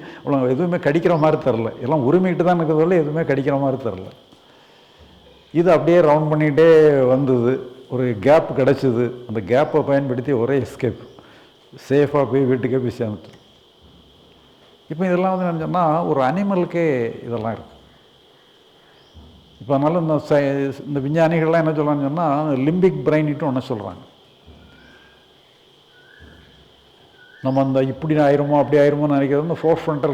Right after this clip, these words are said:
cortex-னுட்டு ஒண்ணு சொல்றாங்க. அப்படியே தான் அவங்க ஒரு கிளாஸிஃபை பண்றாங்க. அந்த லிம்பிக் பிரெயின்ங்கிறது அனிமல் பிரெயின் அது. அந்த அனிமல் பிரெயின்ங்கிறது இந்த மாதிரி தான். அது வந்து இப்படி ஆயிருமோ, அப்படி ஆயிருமோன்னு எல்லாம் பதட்டப்படாது. அந்த நேரத்துல என்ன பண்ணணுமோ அதை பண்ணி தப்பிச்சு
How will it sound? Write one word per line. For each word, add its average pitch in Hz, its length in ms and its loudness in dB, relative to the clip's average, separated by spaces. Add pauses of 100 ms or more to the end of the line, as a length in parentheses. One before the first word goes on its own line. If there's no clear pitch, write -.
cortex-னுட்டு 127 640 -4
ஒண்ணு 123 160 -2
சொல்றாங்க. 110 500 -4 (380)
அப்படியே 127 260 -2
தான் 131 140 0
அவங்க 156 220 0
ஒரு 160 160 2
கிளாஸிஃபை 156 340 0
பண்றாங்க. 135 480 -6 (1300)
அந்த 135 180 -2
லிம்பிக் 175 380 0
பிரெயின்ங்கிறது 180 420 2
அனிமல் 170 420 0
பிரெயின் 120 240 -2
அது. 95 160 -10 (1300)
அந்த 135 200 -2
அனிமல் 175 480 2
பிரெயின்ங்கிறது 170 640 2
இந்த 156 160 0
மாதிரி 139 280 0
தான். 143 100 -4
அது 139 180 0
வந்து 151 240 0
இப்படி 160 280 2
ஆயிருமோ, 160 160 4
அப்படி 151 320 2
ஆயிருமோன்னு 143 260 0
எல்லாம் 143 220 -2
பதட்டப்படாது. 131 600 -2
அந்த 117 260 -2
நேரத்துல 160 300 2
என்ன 170 240 2
பண்ணணுமோ 160 360 -2
அதை 160 180 2
பண்ணி 143 240 -4
தப்பிச்சு 123 400 -8